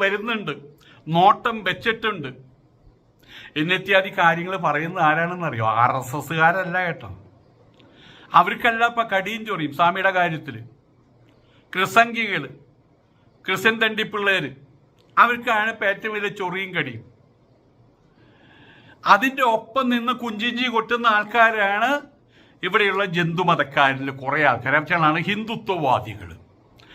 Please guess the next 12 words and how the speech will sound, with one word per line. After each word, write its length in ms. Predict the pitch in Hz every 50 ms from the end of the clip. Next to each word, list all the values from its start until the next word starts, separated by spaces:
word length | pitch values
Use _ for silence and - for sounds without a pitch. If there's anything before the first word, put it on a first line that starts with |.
| - - - - - - - 147
എനിക്ക് 220 | 156 180 156 185 185
ഇത്രേ 220 | 185 190 196 202 202 202
ചോദിക്കാനുള്ളൂ. 640 | 202 185 185 185 180 - 196 196 190 190 185 180 170 - - 165
കാര്യങ്ങളെല്ലാം 760 | 160 170 185 190 190 196 196 196 202 202 190 190 190 202 208 202 202
പറഞ്ഞുകൊണ്ടാണ് 480 | 165 165 170 190 196 202 208 208 208 196
ഞാൻ 80 | 190 190 196
ചോദിക്കാൻ 320 | 190 170 151 175 180 180 175
പോകുന്നത്. 320 | 170 170 160 147 135 123 139 127 - - - - - - - -
കേരളത്തിലെ 640 | 160 156 165 180 190 180 185 185 185 190 196 185 180 175 -
ഹിന്ദുക്കൾക്ക് 800 | 170 170 170 185 180 185 - 143 - 185 180 170 - - 202 220 254 269 269 269 - - - - _ - - 160 180
ഇനി 140 | 175 190 190 180
ഇവിടെ 260 | 170 175 180 196 214